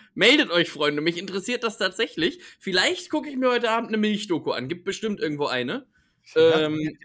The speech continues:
Speaker 2: Ahnung von, äh, dem Prozess, wie Milch zu irgendwas wird, muss
Speaker 1: Ja.
Speaker 2: ich sagen. Also da hab ich herzlich
Speaker 1: Ich
Speaker 2: wenig Ahnung. Ich weiß nur, es dauert lang, gerade bei so Käse,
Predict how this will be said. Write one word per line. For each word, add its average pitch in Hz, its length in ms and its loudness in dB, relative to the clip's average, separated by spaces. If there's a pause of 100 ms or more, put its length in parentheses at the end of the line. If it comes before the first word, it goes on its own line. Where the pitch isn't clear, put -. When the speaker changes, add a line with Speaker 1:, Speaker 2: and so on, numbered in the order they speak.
Speaker 2:
Ahnung 139 240 -6
von, 123 260 -10
äh, 123 260 -6
dem 117 140 -10
Prozess, 135 540 -10
wie 143 100 -10
Milch 135 360 -12
zu - 100 -12
irgendwas 139 500 -6
wird, 107 380 -14
muss 135 180 -2
Speaker 1:
Ja. 147 60 6
Speaker 2:
ich 135 60 0
sagen. 113 340 -10
Also 117 160 -12
da 123 80 -8
hab 123 60 -10
ich 120 100 -12
herzlich 147 260 -6
Speaker 1:
Ich 135 60 -10
Speaker 2:
wenig 131 100 -10
Ahnung. 131 220 -10 (200)
Ich - 120 -10
weiß 185 280 4
nur, 208 260 0
es 160 120 -8
dauert 170 320 2
lang, 170 340 -4 (220)
gerade 165 260 2
bei 160 180 0
so 147 100 -14
Käse, 170 580 0